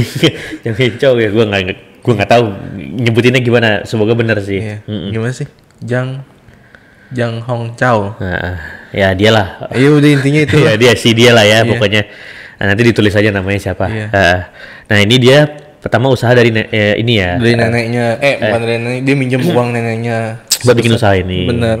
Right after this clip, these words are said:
Speaker 1: Oke.
Speaker 2: Sebesar tujuh juta katanya.
Speaker 1: Iya, iya, iya. Ya, mungkin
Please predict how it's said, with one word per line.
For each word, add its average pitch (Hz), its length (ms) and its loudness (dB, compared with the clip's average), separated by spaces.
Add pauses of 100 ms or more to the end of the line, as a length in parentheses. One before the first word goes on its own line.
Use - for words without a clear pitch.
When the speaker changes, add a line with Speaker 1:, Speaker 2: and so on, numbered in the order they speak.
(140)
Speaker 1:
Oke. 87 480 -6
Speaker 2:
Sebesar 85 400 0
tujuh 117 240 -4
juta 113 400 -4
katanya. - 320 -8
Speaker 1:
Iya, 85 160 -2
iya, 85 180 -2
iya. 80 180 -2 (140)
Ya, 104 140 0
mungkin 135 400 2